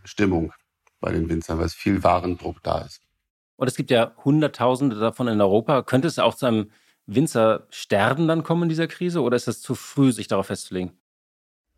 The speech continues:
Speaker 1: Ja, ich, ich, also es hängt ganz viel davon ab, wie die Gastronomie öffnet und wie sich der Konsum, also ich meine, nur die Gastronomie zu öffnen oder die Hotellerie, heißt ja noch nicht,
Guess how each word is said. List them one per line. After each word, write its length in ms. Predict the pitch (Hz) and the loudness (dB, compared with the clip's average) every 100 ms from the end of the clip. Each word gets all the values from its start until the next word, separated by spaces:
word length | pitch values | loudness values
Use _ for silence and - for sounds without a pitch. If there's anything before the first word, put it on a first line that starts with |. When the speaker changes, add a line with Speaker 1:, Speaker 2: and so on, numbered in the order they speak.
| _ _ - | _ _ -12
Speaker 1:
Ja, 540 | 85 - - 80 90 | -8 -6 -2 2 2
ich, 140 | 90 - | 0 -6
ich, 180 | - 92 _ _ - | -10 -10 _ _ -6
also 300 | 90 95 92 - _ _ _ - | 0 2 0 -4 _ _ _ -4
es 160 | 95 | 0
hängt 240 | 123 123 - | 2 2 2
ganz 300 | 117 147 - | 2 2 -2
viel 200 | 131 117 | 0 2
davon 360 | 110 - 104 | 2 2 -2
ab, 240 | 87 117 - _ _ _ _ _ _ - | 2 0 -2 _ _ _ _ _ _ -14
wie 380 | 95 98 123 131 | -6 0 2 2
die 200 | 120 98 | 0 2
Gastronomie 680 | 110 107 - 104 101 107 107 | 2 2 -4 0 2 2 2
öffnet 380 | 113 - 123 | 0 2 2
und 240 | - 104 95 | 2 -2 0
wie 140 | 110 | -2
sich 220 | 107 113 | 2 0
der 200 | - 104 | 2 0
Konsum, 600 | - 107 98 107 143 127 - | 2 0 0 4 4 4 0
also 240 | 90 95 - | -4 -4 -2
ich 100 | 101 | -2
meine, 280 | 101 87 - | 0 -2 -8
nur 360 | - 80 117 | -2 2 4
die 100 | 127 | 4
Gastronomie 640 | 113 113 - 113 104 113 135 | 2 0 0 0 2 2 0
zu 140 | 104 | 0
öffnen 420 | 92 147 - 107 | 2 2 2 2
oder 220 | 90 95 | 2 -2
die 100 | 90 | -2
Hotellerie, 640 | 90 113 - 101 95 117 117 _ _ _ _ _ _ _ _ - | -2 0 2 2 2 0 0 _ _ _ _ _ _ _ _ -2
heißt 260 | 123 117 | -2 2
ja 100 | 107 | 2
noch 160 | 101 95 | 2 2
nicht, 280 | 117 117 | 2 0